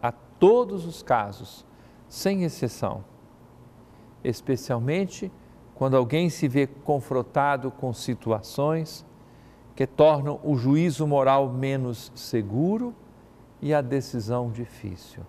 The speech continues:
Nós somos, então, chamados a praticar a misericórdia. Coração voltado, dado para a miséria. Pode ser a miséria física,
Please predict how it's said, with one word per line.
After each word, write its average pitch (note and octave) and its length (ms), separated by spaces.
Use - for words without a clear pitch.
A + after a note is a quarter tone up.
Nós B2+ 160
somos, A#2+ 340
então, B2 320
chamados C#3+ 720
a B2 100
praticar D3+ 640
a C3 120
misericórdia. G#2+ 920
Coração C#3 880
voltado, A#2+ 1000
dado D3+ 540
para C3 420
a C3 100
miséria. G#2+ 720
Pode A#2 220
ser - 140
a - 20
miséria A2+ 420
física, E3 720